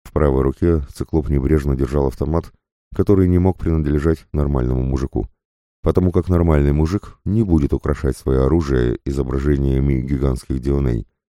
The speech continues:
хищных растений, хватающих людей и животных, а также не будет заказывать к автомату эксклюзивных магазинов из прозрачного пластика. Удобно, конечно, сразу видно, сколько патронов в наличии,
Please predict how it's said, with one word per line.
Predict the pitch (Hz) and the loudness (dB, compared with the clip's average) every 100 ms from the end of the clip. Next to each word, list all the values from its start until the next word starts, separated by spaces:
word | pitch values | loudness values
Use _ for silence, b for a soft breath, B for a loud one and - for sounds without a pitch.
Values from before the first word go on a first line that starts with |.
| _ _ | _ _
хищных | 76 - 64 62 | -6 -4 -6 -4
растений, | 58 - 92 85 80 | -6 -2 0 2 0
хватающих | - - 69 67 - 58 | -2 -4 0 0 -2 -8
людей | 69 65 78 | -6 -2 -2
и | 80 - | -2 -2
животных, | 67 65 60 58 - _ _ _ _ - | -2 -2 -2 -4 -8 _ _ _ _ -6
а | 98 | -2
также | 117 101 95 | 0 2 2
не | |
будет | 95 98 101 - | 2 2 0 -2
заказывать | 87 85 - 87 82 78 | -4 -2 0 2 2 0
к | 80 | -4
автомату | - 82 101 - 57 _ _ - | -4 -2 -2 -4 -8 _ _ -6
эксклюзивных | 73 - - 80 95 90 78 | -6 -4 -2 0 2 0 -2
магазинов | 80 73 78 87 87 73 | -2 0 0 2 0 -2
из | - - | -8 -4
прозрачного | 80 71 65 - 65 67 | -4 0 -2 -2 -4 -2
пластика. | 69 58 - - 52 _ _ _ _ _ _ _ _ _ _ _ _ | -2 -4 -6 -8 -10 _ _ _ _ _ _ _ _ _ _ _ _
Удобно, | 76 71 131 127 78 | 0 2 2 2 0
конечно, | 76 64 57 55 53 - _ | 0 -2 -4 -8 -8 -12 _
сразу | - 76 64 67 | -2 0 0 0
видно, | 76 69 69 67 | -2 0 0 -2
сколько | - 67 65 64 | -2 -4 -2 -4
патронов | 71 87 95 76 - | -2 -2 0 -2 -2
в | |
наличии, | 65 62 60 58 57 | -2 -2 -4 -6 -6